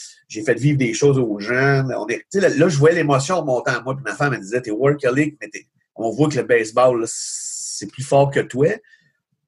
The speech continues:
Puis en même temps, c'est une manière, comme je te disais, pourquoi j'ai compté le théâtre, je m'exprime.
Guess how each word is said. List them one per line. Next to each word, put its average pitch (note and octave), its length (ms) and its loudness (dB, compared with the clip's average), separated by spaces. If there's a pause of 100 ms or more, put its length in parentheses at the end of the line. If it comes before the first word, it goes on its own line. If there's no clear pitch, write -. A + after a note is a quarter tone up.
Puis F#3 140 4
en G#3 80 4
même C#3+ 140 0
temps, G3+ 140 0
c'est D#3+ 120 -4
une B2+ 60 -2
manière, D#3 260 0
comme C3+ 100 -4
je - 60 -14
te - 60 -8
disais, C#3 220 -2
pourquoi E3 200 0
j'ai C#3 140 2
compté B2 280 0
le - 120 -4 (180)
théâtre, - 380 2 (180)
je G2+ 120 -16
m'exprime. C#3 360 -4